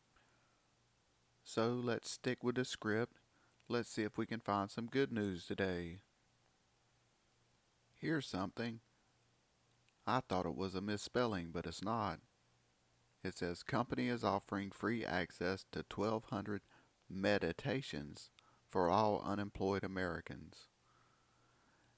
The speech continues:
As more and more Americans file for unemployment amidst the novel coronavirus shutdowns, the Headspace Meditation and Mindfulness Service is offering up its services to those who may need it most.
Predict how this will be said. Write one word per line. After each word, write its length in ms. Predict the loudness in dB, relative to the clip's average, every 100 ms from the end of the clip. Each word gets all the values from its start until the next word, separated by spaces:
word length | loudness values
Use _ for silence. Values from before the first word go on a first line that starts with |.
| _ _ _
As 260 | -2 -2 0
more 280 | 2 4
and 80 | 2
more 220 | 2 2
Americans 580 | 4 4 2 2 -6 -6
file 280 | 0 2 2
for 180 | 2 2
unemployment 720 | 2 0 2 2 2 -2 -6 -4
amidst 420 | 0 0 0 -2
the 80 | 0
novel 320 | 2 4 2
coronavirus 1080 | 0 0 2 0 2 4 4 0 2 2 2
shutdowns, 500 | -2 -2 -2 -6 -14 -20 -20 -20 -20 -20 _
the 140 | -2 2
Headspace 800 | 4 4 2 0 2 2 -2 -12 -4
Meditation 840 | 2 4 2 2 2 2 -4 -4
and 220 | -4 0
Mindfulness 640 | 2 2 2 0 0 -4 -2
Service 480 | 0 0 0 -4
is 160 | -4 2
offering 400 | 2 2 0 2
up 180 | -2 0
its 180 | -2 0
services 580 | 0 0 -2 -6 -6
to 120 | -4 -2
those 340 | 0 0 -2
who 140 | -4
may 200 | 0 0
need 200 | -2 -2
it 140 | -2 0
most. 540 | 0 0 -4 -10 -18